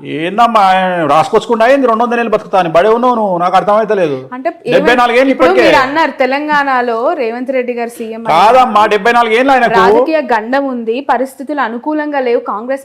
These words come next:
Speaker 2: పార్టీకి అని చెప్పారు. ఏపీలో జగన్మోహన్ రెడ్డి గారు టూ టర్మ్స్ వచ్చిన తర్వాత ఏమైనా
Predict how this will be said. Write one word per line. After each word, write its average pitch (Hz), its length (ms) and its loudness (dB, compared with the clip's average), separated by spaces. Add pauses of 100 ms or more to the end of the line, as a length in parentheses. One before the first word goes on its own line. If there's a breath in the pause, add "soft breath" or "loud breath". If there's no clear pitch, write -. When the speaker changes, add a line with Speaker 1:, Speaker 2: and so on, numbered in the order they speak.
Speaker 2:
పార్టీకి 220 500 -6
అని 247 160 -10
చెప్పారు. - 320 -8 (360)
ఏపీలో 247 800 2
జగన్మోహన్ 302 640 -2
రెడ్డి 254 180 0
గారు 262 200 -4
టూ 330 140 -2
టర్మ్స్ 359 300 -2
వచ్చిన 247 340 -6
తర్వాత 220 720 -6
ఏమైనా 285 580 -2